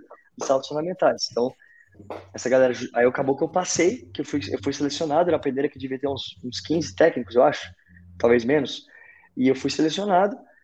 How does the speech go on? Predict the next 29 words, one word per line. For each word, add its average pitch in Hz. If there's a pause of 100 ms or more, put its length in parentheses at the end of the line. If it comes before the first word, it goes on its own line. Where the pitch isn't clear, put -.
(580)
e 165
lá 196
eu 202
tive 202
a -
oportunidade 190
de -
trabalhar 190
com 190
dois 185
caras 180
com, 151
é, 127
que, 131 (200)
pra 156
mim, 151
foram, 175
na 160
época 185
eu 180
não 185
soube 180
dar 180
valor, 156
mas 120
é 131
o 127
Ricardo, 139 (600)
é, 117